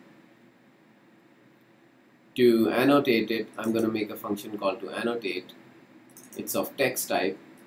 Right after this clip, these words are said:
I'm going to give the label as the name of the equation. And for color matching, I'm gonna make this as color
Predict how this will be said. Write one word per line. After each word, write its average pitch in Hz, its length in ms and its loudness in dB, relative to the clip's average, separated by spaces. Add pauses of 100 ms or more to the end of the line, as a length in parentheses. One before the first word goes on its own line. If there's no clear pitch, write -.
I'm 101 120 -4
going 113 240 0
to 113 60 -8
give 101 240 -2
the 101 60 -4
label 101 420 0
as 95 160 -2
the 95 60 -12
name 104 240 0
of 101 180 -8
the 95 60 -8
equation. 85 580 -10 (540)
And 147 200 2
for 135 140 0
color 113 380 0
matching, 98 500 0
I'm 95 100 -2
gonna 95 200 -8 (400)
make 101 240 2
this 98 180 -2
as 92 140 -6
color 92 280 -4